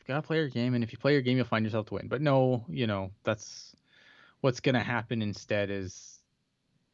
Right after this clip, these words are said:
we're gonna make an even sillier lineup decisions, and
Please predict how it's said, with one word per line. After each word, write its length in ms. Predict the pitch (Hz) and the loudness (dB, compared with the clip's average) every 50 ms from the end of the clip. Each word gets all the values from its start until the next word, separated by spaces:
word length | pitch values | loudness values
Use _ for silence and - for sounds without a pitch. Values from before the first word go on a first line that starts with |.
| _ _ _ _ - | _ _ _ _ -4
we're 160 | 110 110 107 | -4 -2 -2
gonna 360 | 107 113 107 104 101 98 95 101 - | 0 -2 -2 0 -2 -2 -4 -4 -2
make 260 | 110 104 101 98 - | -2 -2 -2 -2 -2
an 80 | 101 | -2
even 300 | 101 104 98 104 95 92 | -2 -2 -2 -4 -6 -6
sillier 580 | - - - - - - 131 120 117 110 101 98 | -8 -10 -10 -8 -2 2 2 4 4 2 2 0
lineup 400 | 98 95 90 95 92 90 87 - | -2 -4 -4 -6 -6 -8 -8 -6
decisions, 640 | - 92 87 - - 92 92 98 95 101 107 113 113 | -6 -6 -6 -4 -6 -6 -4 -2 -2 0 0 2 4
and 420 | 110 107 110 107 107 107 104 107 | 4 6 6 6 6 4 2 0